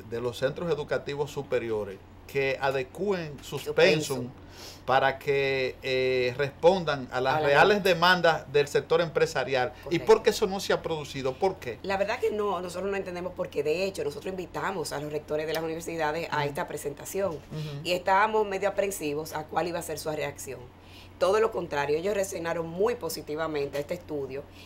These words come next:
Speaker 2: y, se lo, y dijeron que se lo llevaban a sus universidades
Speaker 1: Sí.
Speaker 2: para aplicarlo.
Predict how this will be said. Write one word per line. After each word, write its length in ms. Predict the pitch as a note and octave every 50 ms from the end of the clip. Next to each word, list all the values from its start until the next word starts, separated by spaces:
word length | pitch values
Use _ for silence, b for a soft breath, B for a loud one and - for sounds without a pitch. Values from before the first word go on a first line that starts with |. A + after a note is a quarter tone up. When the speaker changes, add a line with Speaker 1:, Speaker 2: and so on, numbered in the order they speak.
| B B -
Speaker 2:
y, 120 | F#3 F#3+
se 180 | F#3 - G3 F#3+
lo, 100 | F3 E3+ D#3+ D3 C#3+ -
y 140 | - E3+ D#3+
dijeron 360 | C3+ C#3+ D3+ F3 G3+ A3+ G#3+
que 120 | - - D3+
se 120 | - -
lo 60 | D3+ D#3
llevaban 480 | C#3+ D3 C#3+ D#3 F3+ G3+ G#3 G3+ F#3+
a 100 | F3+ F3 E3+
sus 280 | - - - G#3 A3+
universidades 760 | A3+ G#3+ G3+ F#3+ E3+ F3+ E3+ - F3 D#3+ D3+ C#3+ D#3 D#3+ -
Speaker 1:
Sí. 80 | - A3 G#3
Speaker 2:
para 280 | F3+ E3 E3 E3 F3
aplicarlo. 960 | - - D3+ D3+ D3+ - - E3 D3+ - - D3 D3 C#3+ D3 D3 C#3 B2+ B2